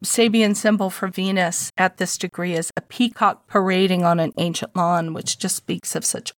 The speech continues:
opulence and leisure. And then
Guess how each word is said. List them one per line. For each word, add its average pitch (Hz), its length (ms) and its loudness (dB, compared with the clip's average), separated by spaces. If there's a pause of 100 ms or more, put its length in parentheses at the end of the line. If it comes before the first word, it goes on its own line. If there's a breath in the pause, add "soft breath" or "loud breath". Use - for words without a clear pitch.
opulence 185 840 -2 (220)
and 175 580 -2 (140)
leisure. 185 840 -4 (420 soft breath)
And 202 200 6
then 185 400 0